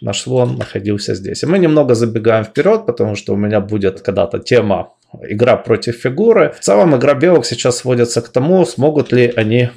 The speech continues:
использовать то, что чёрный слон не находится здесь, то есть создать атаку по этой диагонали. Может быть, поставить коня на Е пять, может быть, создать фигурную атаку, перевести ферзя на Аш три, сыграть слон Ж пять. Так что, несмотря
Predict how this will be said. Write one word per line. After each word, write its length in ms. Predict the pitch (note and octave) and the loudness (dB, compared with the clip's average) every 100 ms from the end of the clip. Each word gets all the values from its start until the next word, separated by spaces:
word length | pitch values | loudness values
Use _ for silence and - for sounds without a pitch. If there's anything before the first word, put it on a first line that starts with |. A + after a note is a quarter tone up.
| - | -10
использовать 880 | - A#2+ - B2+ G2 F#2 A#2 E3 - | -6 -6 0 2 2 2 0 0 -2
то, 140 | - A#2+ | 0 0
что 280 | - A2 | 0 -4
чёрный 380 | G2+ - G2+ G2 | -4 -2 -4 -4
слон 400 | G2 A#2+ E3 E3+ - | -4 -2 -2 -2 -8
не 120 | G#2+ | -6
находится 600 | G2 - A#2+ G#2+ - G#2 | -4 -2 -2 -2 -4 -6
здесь, 360 | - E3+ F3 | -4 -4 -4
то 120 | - G2 | -4 -6
есть 140 | G2 | -6
создать 420 | G2+ G2+ B2+ C3+ | -8 -2 -2 -2
атаку 520 | - - B2 A#2 A2 _ _ _ _ _ | -4 -2 -4 -4 -6 _ _ _ _ _
по 160 | G2+ G2 | 0 0
этой 220 | G2 F2+ | 0 -2
диагонали. 680 | F#2+ F#2+ G2 F#2 E2+ F2 _ | -2 -4 -4 -8 -10 -14 _
Может 220 | - B2+ F#2+ | -6 -4 -4
быть, 220 | F#2 - _ _ _ | -6 -10 _ _ _
поставить 420 | G2 - G2+ G2 | -12 -6 -4 -4
коня 260 | - G2+ F#2+ | -8 -8 -6
на 120 | F#2+ | -6
Е 140 | G2 G#2 | -6 -4
пять, 440 | - F3+ F#3 - _ _ _ | -4 -4 -4 -12 _ _ _
может 200 | - F#2+ | -10 -8
быть, 320 | F#2 F#2 - - - | -8 -8 -12 -20 -12
создать 320 | G2+ G2 F#2+ | -4 -2 -2
фигурную 480 | G#2+ G#2 G2+ G2+ G2+ | -4 -4 -2 -2 -2
атаку, 640 | - D#3 E3 C3 B2 - | 0 0 0 -2 -4 -8
перевести 360 | - F#2+ F#2 - | -10 -8 -8 -10
ферзя 340 | - F#2+ F#2 | -12 -8 -6
на 160 | F#2 F#2 | -4 -6
Аш 120 | F2+ | -6
три, 240 | - A#2+ D3 | -2 0 0
сыграть 380 | - F#2 F#2 | -4 -6 -6
слон 240 | - G2+ G2 | -6 -8 -6
Ж 100 | G#2+ | -6
пять. 340 | - - - | -4 -4 -4
Так 160 | - D#3 | -2 -2
что, 280 | - E3 C3+ - _ _ _ _ - | 2 2 2 0 _ _ _ _ -6
несмотря 640 | B2+ - D3+ D3 A#2+ - | -4 0 2 4 2 2